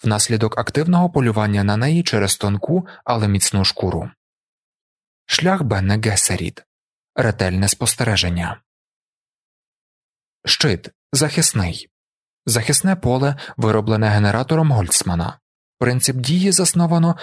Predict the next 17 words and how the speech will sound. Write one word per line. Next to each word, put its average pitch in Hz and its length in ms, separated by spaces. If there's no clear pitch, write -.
на 107 180
першій 165 400
фазі 123 440
нуліфікації 127 840
підвісного 107 680
ефекту. - 520
Щит - 300
пропускає 123 640
лише 110 300
ті 180 180
об'єкти, 98 600
які 113 300
рухаються 98 500
повільно. 95 560
Залежно 107 460
від 104 140
налаштувань, 123 640